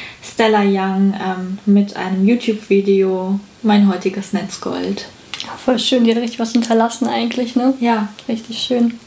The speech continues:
Speaker 2: Ja, mein Netzgold ist, ähm, eine Account-Empfehlung. Und zwar ist das, ähm, ein Auswanderer-Account. Ich hab ja schon mal einen, ähm, ja, einen ähnlichen Account, äh, empfohlen. Diesmal geht's aber um, äh,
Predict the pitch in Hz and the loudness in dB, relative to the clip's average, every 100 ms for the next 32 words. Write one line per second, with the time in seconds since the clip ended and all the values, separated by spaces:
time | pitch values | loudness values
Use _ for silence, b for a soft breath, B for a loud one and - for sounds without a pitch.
0 | B B B B B - 285 220 226 269 | B B B B B 0 2 2 2 4
1 | 277 285 - 254 254 254 226 226 - 220 | 2 0 -2 0 0 0 -6 -6 -2 0
2 | 214 214 - 208 196 202 214 254 262 269 | 0 -2 -2 -2 -2 0 2 2 2 0
3 | 262 269 349 - B B B - 226 - | 2 2 0 -6 B B B 0 0 2
4 | 220 220 220 220 - 262 226 208 208 202 | 0 0 -4 -8 -8 -2 0 0 0 -2
5 | - 202 226 254 220 202 190 - - 202 | -2 0 0 0 0 0 0 -2 -2 0
6 | 254 277 226 220 - 240 247 240 240 254 | 0 0 -4 -4 0 2 2 0 -2 -4
7 | B B B - 214 214 208 202 220 - | B B B -2 -2 0 -2 -2 -4 -14
8 | - - - - 185 214 202 - - 233 | -20 -20 -20 -8 -6 -6 -8 -12 -2 -2
9 | 226 247 254 262 226 269 - 240 262 262 | 2 4 4 2 -2 -2 0 2 0 0
10 | 262 233 - 233 226 254 254 269 277 B | 0 0 0 -2 0 2 4 2 0 B
11 | B B - 226 262 247 233 226 - 214 | B B -4 0 2 2 0 -2 -2 0
12 | 220 226 214 214 208 214 214 202 | 0 0 -2 -4 -4 -2 0 0